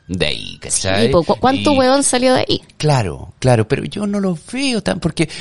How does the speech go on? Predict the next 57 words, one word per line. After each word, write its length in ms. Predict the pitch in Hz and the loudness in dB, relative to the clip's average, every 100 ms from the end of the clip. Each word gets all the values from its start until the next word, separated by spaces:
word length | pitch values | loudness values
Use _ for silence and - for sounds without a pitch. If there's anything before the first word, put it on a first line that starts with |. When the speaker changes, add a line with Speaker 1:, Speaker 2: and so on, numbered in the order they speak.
| 156 | -8
Speaker 1:
porque 260 | - 147 151 | -4 -2 0
para 120 | 147 | 0
el 80 | 147 | 2
rollo 240 | 175 196 185 | 2 2 0
gótico 400 | 180 202 - 185 | 0 -2 0 0
de 80 | 156 | 0
repente 360 | 143 160 151 151 | -2 -4 -4 -6
tenemos 440 | 147 147 147 127 | -4 -2 -2 0
a 120 | 110 | 0
Bauhaus, 1160 | 98 92 82 - 131 131 123 117 113 110 104 - | 0 0 -2 -2 0 2 2 0 -4 -8 -12 -12
tenemos 420 | 90 98 104 92 | -6 -4 -2 0
al 220 | 92 82 | 0 -2
Peter 260 | - - 76 | -6 -6 -4
Murphy, 880 | 87 123 123 117 - - 104 98 95 | 2 4 6 4 0 -2 0 0 0
¿no? 440 | 110 127 147 165 | 0 0 0 0
Speaker 2:
No, 160 | 226 247 | 0 2
pero 160 | 208 | 2
pasa 280 | 190 202 240 | 2 2 2
mucho, 340 | 233 240 - 262 | 4 4 4 2
Speaker 1:
Pero 100 | 262 | 2
Speaker 2:
a 100 | 233 | 2
lo 140 | 214 | 2
que 100 | 208 | 4
voy 140 | 208 | 4
es 80 | 240 | 2
que, 480 | - 208 196 - - _ - | 2 2 2 0 -8 _ -6
que 140 | - | 0
Manson, 480 | 202 214 233 226 226 | 4 4 2 2 4
mucha 320 | 220 240 - | 4 4 2
gente 340 | - 226 226 226 | -2 0 2 2
en 80 | 226 | 2
grupilla 340 | 202 214 214 | 2 4 4
era 100 | 214 | 4
como, 160 | 202 196 | 2 2
"Este 220 | - 214 | 0 2
weón 340 | 190 196 196 | 4 4 4
nunca, 340 | 202 220 - 208 | 4 2 2 0
onda, 140 | 202 | 2
no 80 | 190 | 4
hay 80 | 190 | 4
nadie 320 | 190 196 220 | 4 4 4
que 80 | 208 | 4
haya 160 | 202 | 2
hecho 200 | 196 - 196 | 2 2 4
algo 160 | 185 | 4
así", 380 | 180 - - - | 2 0 -2 -2
y 20 | |
es 80 | - | -4
como, 260 | - 180 - | -2 0 2
"Amigo, 520 | - 127 175 165 - | 4 4 2 0 -4
Speaker 1:
Claro. 200 | 85 82 | -6 -4
Speaker 2:
¿cuánto 280 | 190 - 214 | -2 2 2
weón 280 | 190 196 | 4 4
lo 60 | 196 | 2
hizo 180 | 220 190 | 2 0
antes 340 | 262 254 - | 0 0 -2
también?" 360 | - 165 - | 0 0 -2